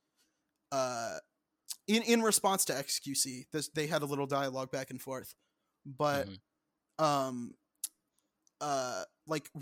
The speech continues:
Speaker 1: re-, it, he, he said that, like,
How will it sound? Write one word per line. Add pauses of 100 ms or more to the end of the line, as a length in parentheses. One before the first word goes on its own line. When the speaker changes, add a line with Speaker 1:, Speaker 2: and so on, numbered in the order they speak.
Speaker 1:
re-, (200)
it, (240)
he,
he
said
that,
like,